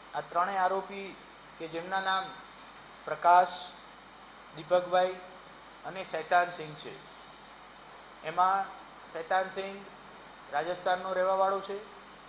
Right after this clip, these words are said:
જ્યારે પ્રકાશભાઈ અને દીપકભાઈ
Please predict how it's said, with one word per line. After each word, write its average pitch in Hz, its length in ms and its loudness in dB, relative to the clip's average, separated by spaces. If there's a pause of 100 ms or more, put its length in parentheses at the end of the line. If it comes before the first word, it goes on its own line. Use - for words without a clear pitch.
(440)
જ્યારે 165 320 4 (540)
પ્રકાશભાઈ 196 580 2
અને 190 180 -6
દીપકભાઈ 180 580 -4